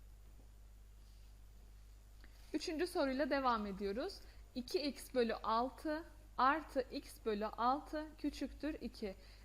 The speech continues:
Eşitsizliğinin çözüm kümesi aşağıdakilerden hangisidir? Öncelikle ikinin altındaki gizli bir biri şuraya yazalım. Daha sonra her iki tarafın paydasını altı ile eşitleyelim.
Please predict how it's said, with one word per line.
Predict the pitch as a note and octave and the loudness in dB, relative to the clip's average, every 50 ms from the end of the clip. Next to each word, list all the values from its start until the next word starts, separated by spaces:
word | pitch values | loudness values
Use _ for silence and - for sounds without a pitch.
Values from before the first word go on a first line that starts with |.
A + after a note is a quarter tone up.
| - - | -2 4
Eşitsizliğinin | B3 C#4 - - - - - - D#4 D4 A#3 A#3 A#3 G#3+ G#3+ A#3 C4+ | 4 4 4 2 -4 -4 0 2 4 4 4 4 4 2 2 -2 -2
çözüm | C#4 - D4 C#4 B3 D4+ E4+ E4 | -2 0 2 2 2 0 -2 -4
kümesi | - - A3+ G3+ G#3+ G#3+ - A#3 | -4 -4 -4 -4 -4 -6 -4 -2
aşağıdakilerden | - B3+ C#4 - C#4+ B3+ A3+ G#3 G3+ G#3 - - A3 G#3 G3+ G#3 G3+ A#3+ D4 F4+ - - - - - - | -2 -2 0 2 2 2 2 2 0 -4 -6 -4 -4 -2 -2 -2 0 0 0 -2 -2 -6 -14 -14 -6 -2
hangisidir? | C#4+ B3+ A3+ G3 F3 F3+ - - - F#3+ F#3 G#3+ B3 D#4 G4 - - - - - - - - - - - - - - - - - - - | 0 0 0 0 -2 -6 -8 -6 -6 -4 0 2 2 2 0 -2 -8 -18 -18 -18 -18 -18 -18 -16 -16 -16 -16 -16 -16 -16 -16 -16 -12 -4
Öncelikle | - D4+ F4+ F#4+ F4+ D#4+ C#4+ B3 A#3 A3 - A3+ A3+ A#3 C4+ D#4+ - - - | 0 2 2 2 4 2 4 2 2 0 2 4 4 4 4 2 -4 -8 -8
ikinin | D4+ D#4 - - F4+ F4+ F4 D#4 | -8 -6 -2 -2 -2 0 4 6
altındaki | C4+ A#3 A3+ A3+ - - A3 G#3 G#3 - C#4 A#3+ | 6 6 6 4 0 -4 -4 -4 -2 -2 -4 -2
gizli | A#3+ C#4 C#4+ B3+ A#3+ C4+ A#3+ G#3 | 0 0 0 2 0 0 0 0
bir | G#3+ G3 F#3 | 0 0 0
biri | G#3+ A3 G#3+ B3+ D4+ E4 - - - | 0 2 2 0 0 -2 -6 -14 -12
şuraya | - - C4 B3 A#3+ A#3+ B3+ | -8 0 4 6 8 8 8
yazalım. | B3+ A#3+ A#3 G3+ G#3+ G3+ F#3+ F#3+ A3 C#4 - - - - - - - - - - - - | 8 6 6 6 4 2 2 0 -2 -4 -6 -10 -16 -16 -16 -16 -16 -16 -16 -4 4 8
Daha | E4+ F4+ G4 G#4+ | 10 10 10 8
sonra | G#4 - E4 C4 A3+ G#3+ G#3+ A3+ C4 D4 - - | 6 4 2 2 2 2 2 0 0 0 -2 0
her | E4+ F#4 G4+ | 2 4 4
iki | F#4 E4 - C4 A#3+ | 4 4 2 0 -2
tarafın | - A#3 A3 G#3+ G#3+ - A3 A3 | 0 0 0 0 0 -2 -4 -4
paydasını | - C#4 D4 D4+ C#4 B3+ C#4+ C#4 - D4 D4+ D#4 - | 0 2 4 4 4 4 0 0 -2 -4 -4 -2 2
altı | C#4+ C#4 C#4 C#4 C#4 D4 D4 | 6 6 6 6 4 2 0
ile | A#3 A3+ C4+ C#4+ | 2 2 2 2
eşitleyelim. | C#4 C4+ - A#3 - A3+ A3+ G#3 F#3+ F#3+ G3+ B3 D#4+ | 2 0 -2 -4 -2 0 2 2 2 0 0 -2 -4